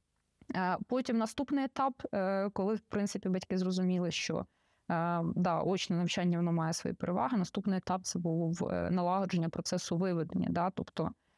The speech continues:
е, ми встановили там чіткі критерії того, які класи можуть бути виведені на очне навчання, які не можуть. Зрозуміло, що була, е, ну, важка ситуація, така, да, колізійна, коли, наприклад, там в класі тридцять учнів, ми виводимо класи, коли там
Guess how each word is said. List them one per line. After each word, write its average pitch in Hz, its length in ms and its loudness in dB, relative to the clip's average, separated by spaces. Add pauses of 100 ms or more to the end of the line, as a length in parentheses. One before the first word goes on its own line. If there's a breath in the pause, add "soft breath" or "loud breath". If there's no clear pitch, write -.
(200 loud breath)
е, 160 360 0
ми 180 200 2
встановили 175 540 0
там 170 160 0
чіткі - 260 -4
критерії 175 400 -2
того, 190 260 0
які 165 180 -2
класи 175 340 -2
можуть 202 280 0
бути 196 220 0
виведені 185 380 2
на 170 120 2
очне 175 300 0
навчання, 170 440 0
які - 200 -4
не 175 200 2
можуть. 196 440 0 (320)
Зрозуміло, 190 360 2
що - 180 -2
була, 175 500 2
е, 165 280 2
ну, 180 240 2
важка 185 340 0
ситуація, 175 720 -2 (240)
така, - 200 -2
да, 175 140 0
колізійна, 175 540 0
коли, 156 180 0
наприклад, - 360 -2
там 160 100 0
в 160 40 -2
класі 175 360 -2
тридцять 170 380 -2
учнів, 175 400 0
ми 175 100 2
виводимо 170 440 0
класи, 185 320 -2
коли 165 200 0
там - 240 -2